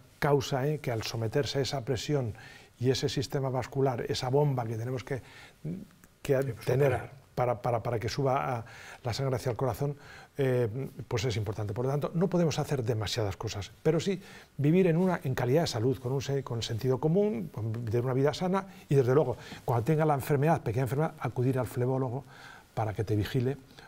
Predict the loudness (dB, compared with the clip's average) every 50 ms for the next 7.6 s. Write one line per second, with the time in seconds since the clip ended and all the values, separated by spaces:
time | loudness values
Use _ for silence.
0 | -10 -6 -4 -4 -2 -2 -2 -4 -4 -4 -2 -2 0 0 0 0 0 0 -2 -2
1 | -2 -2 -2 -2 -2 0 0 0 0 0 -2 -4 -8 -12 -10 -6 -4 -2 -2 -2
2 | -2 -2 -2 0 0 -2 -2 -4 -4 -6 -8 -8 -10 -10 -8 -8 -8 -8 -10 -12
3 | -12 -12 -14 -16 -18 -18 -18 -18 -18 -16 -14 -14 -10 -8 -4 0 2 2 4 4
4 | 6 6 8 8 6 4 0 -4 -6 -8 -8 -6 -6 -6 -6 -6 -8 -8 -8 -8
5 | -8 -10 -10 -4 -2 0 0 0 0 -2 -4 -6 -6 -8 -6 -2 -2 2 4 6
6 | 8 8 6 6 4 0 0 0 -2 -2 -2 0 0 0 -2 -2 -2 -2 -2 -2
7 | 0 0 0 0 0 0 -2 -2 -4 -4 -6